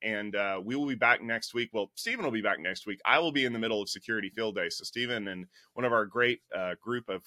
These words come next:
of co-hosts will be, uh, talking about all of the news. I hope nothing exciting happens, because I don't, I don't wanna miss out on the cool news. But we know that it's probably gonna be something super exciting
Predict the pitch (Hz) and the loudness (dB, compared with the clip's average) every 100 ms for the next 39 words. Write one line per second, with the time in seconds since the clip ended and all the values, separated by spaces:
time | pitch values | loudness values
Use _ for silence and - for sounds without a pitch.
0 | - 101 - 127 131 113 98 - 101 92 | -6 -8 -2 0 2 0 -2 -6 -8 -6
1 | 101 98 92 - 95 92 87 71 _ - | -4 -4 -6 -8 -8 -6 -8 -10 _ 0
2 | 117 113 101 101 - 107 110 95 101 107 | 0 0 0 0 2 2 2 0 -4 -4
3 | 95 - 123 170 139 143 135 110 92 120 | -2 2 4 4 4 0 0 -4 0 4
4 | 110 104 92 95 87 82 - 104 104 104 | 4 2 0 -2 -2 -8 -12 -8 -4 -4
5 | 90 - 113 123 117 - - 113 117 110 | -4 2 4 4 -2 -6 -2 -2 0 -4
6 | 101 101 101 98 95 87 85 110 107 90 | -4 -4 -2 -2 -2 -6 -8 -6 -6 -8
7 | 69 - - _ _ 131 139 170 143 127 | -12 -16 -20 _ _ 0 2 4 6 6
8 | 110 104 - 113 110 107 101 95 95 92 | 4 0 2 2 2 -2 -4 -4 -4 -6
9 | 107 95 95 90 - 147 120 92 - 101 | -8 -8 -8 -6 -4 -4 -4 -4 0 0
10 | 95 95 92 | 0 -4 -8